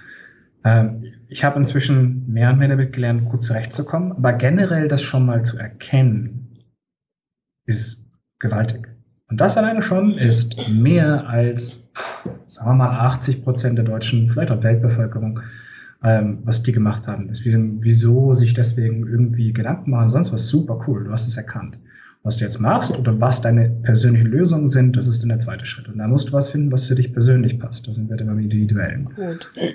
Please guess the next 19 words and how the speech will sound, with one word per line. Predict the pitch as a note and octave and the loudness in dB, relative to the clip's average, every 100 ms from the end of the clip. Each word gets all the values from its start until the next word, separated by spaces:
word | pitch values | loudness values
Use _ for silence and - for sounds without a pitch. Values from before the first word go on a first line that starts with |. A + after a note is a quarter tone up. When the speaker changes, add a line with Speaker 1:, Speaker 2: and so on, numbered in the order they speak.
| - | -2
Speaker 2:
<clears throat> | C4 A3+ G#3+ F3+ | -2 -2 -4 -12
sehr | - F3 | -10 -8
gut. | E3+ D#3 - - - - - _ - | -8 -10 -14 -20 -20 -20 -20 _ -6
Jetzt | E3+ F#3+ | -2 2
muss | A3 | 2
ich | G3+ - | 2 2
noch | F#3+ - | 2 2
mal | E4 A3+ | -2 -4
auf | G3 F#3+ | -4 -8
was | F3+ | -10
zurückkommen, | - F#3 A3+ - F#3+ A3+ | -10 -8 -8 -4 -2 -2
weil | G3 | -4
wir | F3+ | -6
das | F3+ | -8
nämlich | E3+ E3 | -10 -10
noch | E3 | -8
gar | - C#4 | -2 -2
nicht | C#4+ - | -2 -6
ausgesch-, | - A3+ | -6 -6